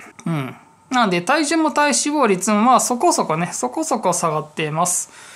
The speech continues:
血圧百四の八十三、最高血圧マイナス五、最低血圧プラス三なんで、血圧もちょっと下がってますね。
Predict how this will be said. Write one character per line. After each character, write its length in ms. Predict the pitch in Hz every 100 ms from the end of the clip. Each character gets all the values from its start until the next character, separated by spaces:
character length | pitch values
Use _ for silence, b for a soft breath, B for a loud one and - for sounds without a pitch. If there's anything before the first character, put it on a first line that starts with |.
| B B -
血 240 | 247 240
圧 200 | 330 330
百 340 | 240 262 254 285
四 320 | 294 277 247
の 80 | 247
八 380 | 233 220 226
十 180 | 208 214
三、 300 | 202 220 214
最 240 | 214 202 196
高 180 | 202
血 260 | 196 190 180
圧 220 | 240 240
マ 200 | 185 175
イ 20 |
ナ 120 | 170 160
ス 140 | 170
五、 220 | 175 208 240
最 300 | 220 202 196
低 220 | 190 190
血 260 | 196 180
圧 220 | 240 - -
プ 100 | 170
ラ 100 | 170
ス 160 | 175
三 240 | 156 202 180
な 100 | 151
ん 40 |
で、 80 | 156
血 260 | 196 196
圧 140 | 285 302
も 140 | 294
ち 80 | 302
ょ 20 |
っ 40 | -
と 80 | 185
下 180 | 170
が 80 | 160
っ 80 | 160
て 100 | -
ま 140 | -
す 140 | - 156
ね。 180 | 147